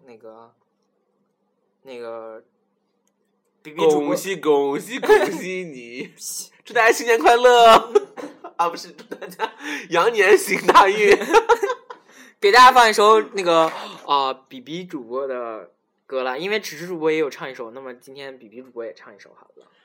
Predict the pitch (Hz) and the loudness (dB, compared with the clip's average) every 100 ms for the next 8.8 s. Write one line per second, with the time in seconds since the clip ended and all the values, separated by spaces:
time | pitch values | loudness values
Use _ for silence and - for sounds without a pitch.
0 | _ _ _ _ _ _ - - - _ | _ _ _ _ _ _ -18 -18 -18 _
1 | _ - 165 156 160 - - 156 127 98 | _ -20 -12 -8 -6 -8 -10 -8 -8 -14
2 | 104 110 - 165 - 143 135 131 147 - | -16 -16 -16 -10 -6 -6 -6 -10 -12 -8
3 | - 160 165 - - _ _ 160 165 143 | -4 -4 -4 -8 -16 _ _ -10 -8 -6
4 | 117 71 _ _ _ - - - 226 247 | -10 -14 _ _ _ -20 -20 -2 2 2
5 | 269 254 247 247 220 233 214 196 - 202 | 2 0 0 -2 -4 -2 -2 -2 -4 -2
6 | 208 220 139 117 123 123 107 98 92 _ | 0 0 -6 -12 -12 -12 -12 -16 -20 _
7 | _ - 123 123 131 151 135 131 127 120 | _ -14 -12 -10 -6 -6 -6 -10 -12 -12
8 | 127 139 135 151 139 135 156 151 | -12 -12 -12 -14 -12 -12 -8 -8